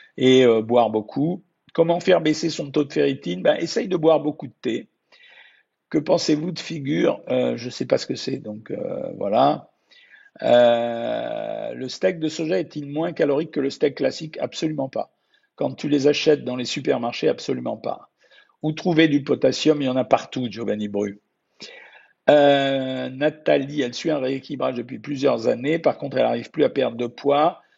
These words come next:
Inscris-toi sur Savoir Maigrir, quoi, voilà. Deux cent cinquante millilitres de Coca-Cola par jour, qu'en pensez-vous ? Ben, c'est comme si tu prenais trente grammes de sucre par jour, c'est-à-dire sept carrés de sucre. Je trouve que c'est beaucoup.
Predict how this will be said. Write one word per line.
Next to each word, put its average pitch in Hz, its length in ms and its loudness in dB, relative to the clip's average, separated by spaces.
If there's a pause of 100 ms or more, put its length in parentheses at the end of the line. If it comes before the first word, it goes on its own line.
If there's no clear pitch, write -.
(140)
Inscris-toi 131 500 0
sur - 180 -6
Savoir 120 300 2
Maigrir, 120 560 -6
quoi, 107 160 -4
voilà. 104 380 -6 (640)
Deux 147 100 4
cent 196 180 4
cinquante 175 380 0
millilitres 165 240 -4
de 156 60 -2
Coca-Cola 147 580 0
par 135 260 -2
jour, 143 400 -4
qu'en 151 200 -2
pensez-vous ? 139 640 -6
Ben, 127 300 2
c'est 127 180 -4
comme 143 220 2
si 170 200 -10
tu 123 140 -8
prenais 139 300 -8
trente 143 260 -8
grammes 139 220 0
de 123 60 -14
sucre 127 260 -12
par 117 200 2
jour, 139 240 0 (320)
c'est-à-dire 127 300 2
sept 131 320 0
carrés 120 240 2
de - 80 -10
sucre. 143 340 -6
Je - 60 -16
trouve 127 160 -10
que 113 140 -10
c'est - 120 -6
beaucoup. 107 380 -10